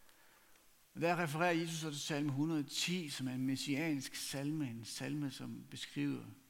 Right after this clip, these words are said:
Messias, hvor det hedder, "Herren sagde til min herre." Det er David, der har skrevet salmen. "Herren sagde til min herre." Herren sagde til Messias.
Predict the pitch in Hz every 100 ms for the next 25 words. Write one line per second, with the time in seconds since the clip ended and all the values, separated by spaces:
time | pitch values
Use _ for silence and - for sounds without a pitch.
0 | - 127 123 - 151 135 110 - - -
1 | - - - - - - - 147 156 151
2 | 180 151 127 160 170 185 - 160 151 165
3 | 165 - 156 160 185 190 131 110 - 139
4 | 135 151 139 - - - - - - -
5 | - - 123 135 127 117 113 - - -
6 | 123 135 135 - 123 135 117 123 143 175
7 | 165 156 156 156 160 170 160 123 143 139
8 | 151 180 170 170 170 165 147 139 220 175
9 | 123 -